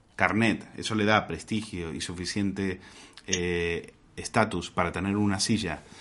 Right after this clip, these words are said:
en una tertulia, eh, de esa cadena, pues a mí me da bastante vergüenza. Me da bastante y me, y me genera también muchas dudas sobre cuál va a ser el futuro de Iglesias. Iglesias, no tengo dudas que dentro de quince días está de tertuliano en alguno de estos programas.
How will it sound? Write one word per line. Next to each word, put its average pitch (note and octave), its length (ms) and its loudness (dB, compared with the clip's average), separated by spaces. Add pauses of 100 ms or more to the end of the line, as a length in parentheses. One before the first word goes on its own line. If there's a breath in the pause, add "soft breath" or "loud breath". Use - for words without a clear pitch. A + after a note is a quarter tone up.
(320 soft breath)
en F#2+ 140 0
una G2 180 2
tertulia, F2+ 720 -2
eh, E2 420 -8
de F#2 60 -6
esa F#2 180 -4
cadena, F#2+ 440 -4 (220 soft breath)
pues F2+ 140 -8
a F#2 40 0
mí F#2 80 0
me F2+ 80 -2
da E2+ 100 0
bastante D#2+ 380 -6
vergüenza. D2+ 520 -12 (180)
Me F2 100 -6
da F2+ 60 0
bastante G#2 380 -4
y A2 100 -2
me, F2 280 -4
y F#2+ 60 -6
me F2 100 -6
genera F#2+ 480 -4
también G2+ 480 -6 (300 soft breath)
muchas F#2+ 280 -4
dudas A2 200 0
sobre F2+ 220 -4
cuál F2+ 180 -2
va F2 60 -2
a - 20 -8
ser G2+ 320 -4
el E2+ 100 -8
futuro F2 320 -8
de E2+ 80 -4
Iglesias. A2+ 400 -4 (300)
Iglesias, G2 520 -4 (240 soft breath)
no G2 80 -6
tengo G2+ 260 2
dudas A2+ 520 0
que F#2 100 -4
dentro F2+ 280 -4
de E2+ 80 -4
quince F#2+ 240 -4
días G2+ 340 -2
está F#2+ 220 -6
de F#2 80 -2
tertuliano F2+ 580 -8 (360 soft breath)
en F#2 120 -4
alguno F#2 260 -2
de F2 60 -4
estos E2+ 160 -8
programas. E2+ 480 -8